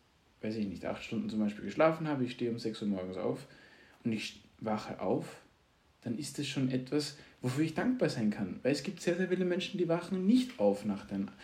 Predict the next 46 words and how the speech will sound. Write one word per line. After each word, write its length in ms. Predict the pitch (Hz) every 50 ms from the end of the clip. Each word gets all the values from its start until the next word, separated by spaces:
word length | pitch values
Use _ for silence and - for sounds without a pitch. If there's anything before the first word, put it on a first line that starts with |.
| - - - - -
nach 120 | 120 123
einer 200 | 113 110 110 107
Nacht. 300 | 104 92 76 - - - - - - - - - - - - - - - -
Aus 160 | 127 117 123
welchem 240 | 127 127 139 131 127
Grund 140 | 131 131 123
auch 100 | - 143
immer, 180 | 156 156 139
das 120 | 117 104 117
möchte 200 | 123 120 - 123
ich 60 | 117
jetzt 120 | 110 -
hier 100 | - 123
nicht 120 | 117 113 -
the-, 100 | 117 101 - - -
thematisieren. 720 | - 120 113 110 107 - 104 - - 156 160 139 127 - - - - - -
Nur 100 | 123 127
das 100 | 135 135
ist 100 | - -
ein 100 | 135 120
Geschenk. 600 | 110 110 - - - - 170 175 135 - - - - - _ _ _ _ _ _
Jeder 320 | - 131 160 175 180 170 170
Tag 360 | - 160 147 143 147 147 -
ist 80 | - 139
ein 100 | 139 131
Geschenk. 480 | 123 123 - - 156 147 - 131 - - - - - - _ _ _ _ _ _ _ _ _ _ _ _ _ _ _ _ _ -
Und 100 | 117 117
wenn 80 | 127 135
man 120 | 131 127
das 120 | 131 131
mal 100 | 139 127
realisiert 800 | 123 123 113 113 110 104 104 - - - - 165 202 226 - -
hat, 200 | 127 120 127 127
dann 140 | 131 113 107
weiß 240 | 113 127 131 - -
man, 120 | 139 123
wie 200 | 120 113 110 107
wertvoll 420 | 127 143 - 202 - - 165 147 131
das 160 | 131 120 -
ist. 380 | - 190 208 220 - - - - - - - - -
Und 60 | 127
dann 140 | 131 131 131
kommt 340 | - - 175 196 202 - 160
man 140 | 156 151
nicht 200 | 156 165 160 -
mehr 260 | 151 143 139 139 139